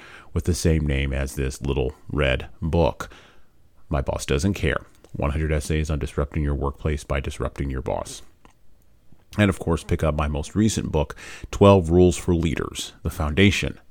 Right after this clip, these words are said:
of Intentional Leadership, written with Bradley Madigan.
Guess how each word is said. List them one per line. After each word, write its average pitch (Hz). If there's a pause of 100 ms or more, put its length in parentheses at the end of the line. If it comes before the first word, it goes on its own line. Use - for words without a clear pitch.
of 73
Intentional 80
Leadership, 76 (500)
written 120
with 107
Bradley 76
Madigan. -